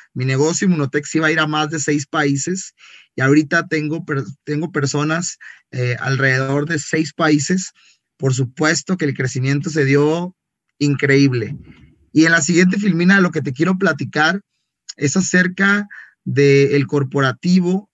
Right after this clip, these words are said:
de, de Inmunotech, de todo el respaldo que tiene, eh, esta empresa. Y para esa parte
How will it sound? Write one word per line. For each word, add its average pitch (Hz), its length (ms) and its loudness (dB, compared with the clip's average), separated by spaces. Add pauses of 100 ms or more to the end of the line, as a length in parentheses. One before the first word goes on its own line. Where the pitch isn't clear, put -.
de, 131 680 2
de 135 240 0
Inmunotech, 135 680 -2 (460)
de 131 100 -4
todo 156 260 0
el 180 120 2
respaldo 165 1080 -2 (260)
que 131 140 -4
tiene, 160 480 -2
eh, 131 420 -2
esta 147 160 -4
empresa. 160 600 -2 (520)
Y 160 240 0
para 151 340 0
esa 185 260 0
parte 185 560 0